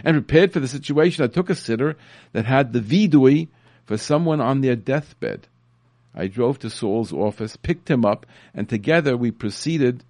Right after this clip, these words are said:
to the hospital. Entering the hospital room, I surveyed the man in the bed. Although in his late forties,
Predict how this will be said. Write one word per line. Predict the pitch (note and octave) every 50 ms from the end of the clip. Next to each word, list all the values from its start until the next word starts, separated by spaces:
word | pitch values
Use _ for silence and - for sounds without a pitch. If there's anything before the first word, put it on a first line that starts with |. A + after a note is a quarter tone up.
| _ _ _ _ _ _ _ _
to | - A2+
the | A2 A#2
hospital. | A2+ A#2+ A#2 A#2 A2 - - - E2+ C#2+ C2 B1+ - _ _ _ _ _ _ _ _ _ _ _ _ _ _ _ _ _ _ _ _ _ _ _ _ _ _ _ _ _ _ _ _ _ _ _ _ _ _ _ _ _ _ _ _ _ _ _ _ _
Entering | - C#3 F3 F3+ F3+ F#3+ F3+ F3+ F3 D#3+
the | C#3 C3
hospital | A#2+ C3+ C#3 D3+ D3 - - D3+ C#3+ C3+
room, | C3 B2 A#2+ A#2 A2+ A2+ A#2 B2+ - _ - _ _ _ _ _ _ _ _ _ _ _
I | G#2+ A2
surveyed | G#2+ - - - A#2+ A2 G#2 A#2+ C3 D3 F3 F#3 D#3 C#3
the | D3 C3
man | B2 B2 A#2 A2+ A2+ A2 A#2+ C3 C3 - _ _ _ _ _ _ _ _ _ _ _ _ _ _ _ _ _ _ _ _ _ _ - _ _ _ _ _ _ -
in | A#2 B2
the | A#2 G#2
bed. | F#2 G#2+ F#2 E2+ - - _ _ _ _ _ _ _ _ _ _ _
Although | - G#2 A2+ A2 C3 C#3+ E3+ F3+
in | E3 C#3+
his | C3 A#2 - A#2
late | B2 C#3+ E3 D#3 -
forties, | _ - D3 C3+ B2+ A2+ A2+ A#2+ B2+ A#2+ - -